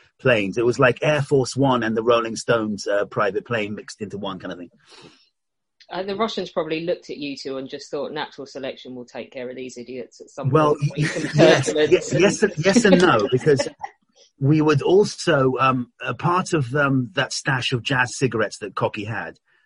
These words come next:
Speaker 1: we would often put all of our collective stash into a cake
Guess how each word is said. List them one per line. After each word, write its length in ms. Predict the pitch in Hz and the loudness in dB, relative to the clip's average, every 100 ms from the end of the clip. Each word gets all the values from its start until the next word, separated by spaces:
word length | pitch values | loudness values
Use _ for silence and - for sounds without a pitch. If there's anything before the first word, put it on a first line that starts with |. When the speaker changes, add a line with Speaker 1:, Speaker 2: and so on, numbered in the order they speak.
| _ _ | _ _
Speaker 1:
we 140 | 135 | 2
would 120 | 131 139 | 2 2
often 560 | 160 - 160 151 127 - _ _ _ _ _ _ _ _ _ - | 0 0 -2 -2 -4 -8 _ _ _ _ _ _ _ _ _ -4
put 220 | 180 160 | -2 2
all 240 | 165 156 | 4 4
of 120 | 147 143 | 4 2
our 280 | 135 127 - _ _ | 0 -2 -8 _ _
collective 680 | - 147 156 - 143 127 - - - - | 0 2 2 0 -2 -2 -4 -16 -18 -16
stash 560 | - - 151 113 - - - | -6 2 2 2 -4 -8 -2
into 300 | 156 139 147 | -2 2 0
a 60 | 131 | 0
cake 540 | - 262 92 - | -2 -4 -4 -14